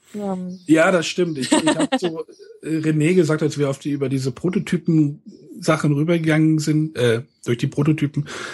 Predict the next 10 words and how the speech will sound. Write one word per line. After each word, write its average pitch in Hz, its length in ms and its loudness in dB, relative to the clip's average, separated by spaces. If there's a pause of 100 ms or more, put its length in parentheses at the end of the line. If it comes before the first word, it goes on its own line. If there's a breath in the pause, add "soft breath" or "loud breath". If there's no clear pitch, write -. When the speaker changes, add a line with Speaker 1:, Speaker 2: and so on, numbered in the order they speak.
(120 loud breath)
Speaker 2:
ich - 120 -6
sage, 139 160 4
ich 139 80 0
könnte 220 280 4
gar 156 120 4
nicht 156 100 2
diese 151 180 -2
Kritik - 460 0
irgendwie 107 320 -8
geben. 98 540 -8